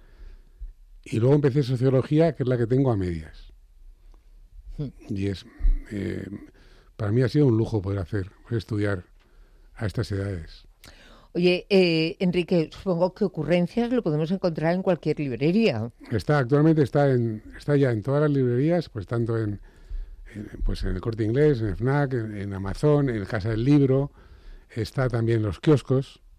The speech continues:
Speaker 1: eh, en venta online, o sea, está. De hecho, ayer me, me hizo mucha ilusión porque fui a Casa del Libro a comprar otro libro.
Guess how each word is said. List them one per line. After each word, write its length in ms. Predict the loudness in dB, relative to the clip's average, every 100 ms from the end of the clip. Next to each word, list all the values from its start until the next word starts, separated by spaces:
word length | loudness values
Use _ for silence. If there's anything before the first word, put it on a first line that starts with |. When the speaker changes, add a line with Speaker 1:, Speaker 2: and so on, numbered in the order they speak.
| -20 _ _ -20 -20 -20 -20 -20 -20 -16
Speaker 1:
eh, 340 | -14 -12 -10 -6
en 80 | -4
venta 240 | -2 -2
online, 480 | 0 2 4 2 -2 -10 -20
o 20 | -14
sea, 240 | -12 -12 -16
está. 260 | -10 -10 4 4 4 -4 -20 -6
De 100 | -4
hecho, 140 | 0 2
ayer 140 | 2
me, 120 | 2 0
me 80 | -2
hizo 120 | 0
mucha 180 | 2 2
ilusión 340 | 0 2 0
porque 200 | 0 -6
fui 200 | -4 -2
a 100 | -2
Casa 220 | -4 -4
del 100 | -2
Libro 320 | -2 -2 -4 -10 -20 -20 _ -20 -14
a 100 | -6
comprar 300 | -4 -2 0
otro 220 | 0 0
libro. 400 | 0 0 -2